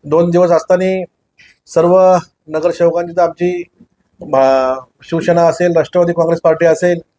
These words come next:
यांचे आमचे सर्व उमेदवारांना, नगरसेवक, नगरसेवक, नगरसेवकासाठी उमेदवारांना आम्ही सर्वांची तयारी करून ठेवलेली आहे. परंतु अध्यक्षपदाची वाट आम्ही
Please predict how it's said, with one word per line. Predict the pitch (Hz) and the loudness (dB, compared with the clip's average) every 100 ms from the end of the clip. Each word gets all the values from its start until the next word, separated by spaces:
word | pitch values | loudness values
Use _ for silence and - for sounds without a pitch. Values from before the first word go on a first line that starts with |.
| _ _ _ _ _ | _ _ _ _ _
यांचे | 151 143 170 | -12 -2 0
आमचे | 156 170 | 0 -2
सर्व | 175 175 | -2 0
उमेदवारांना, | 170 175 175 175 175 160 151 143 _ - | 0 2 2 2 2 0 0 -8 _ -8
नगरसेवक, | 175 165 175 170 156 151 147 | -4 -2 -2 2 4 4 2
नगरसेवक, | 147 156 165 185 156 147 | 0 -2 -2 -2 -4 -4
नगरसेवकासाठी | 156 165 180 170 165 | -2 0 2 0 2
उमेदवारांना | 170 170 170 170 170 | 0 2 0 2 0
आम्ही | 170 | -2
सर्वांची | 170 180 180 180 185 180 175 _ _ _ _ _ _ _ _ _ _ _ _ - | -2 0 0 0 -4 -6 -6 _ _ _ _ _ _ _ _ _ _ _ _ -2
तयारी | 156 165 | 2 2
करून | 170 175 185 | 2 0 0
ठेवलेली | 165 147 139 | 0 0 -2
आहे. | 117 120 _ | -2 -6 _
परंतु | 151 160 165 | -8 0 0
अध्यक्षपदाची | - 170 - 170 175 170 | 2 -2 0 0 2 2
वाट | 170 170 | 2 2
आम्ही | 170 180 | 0 -4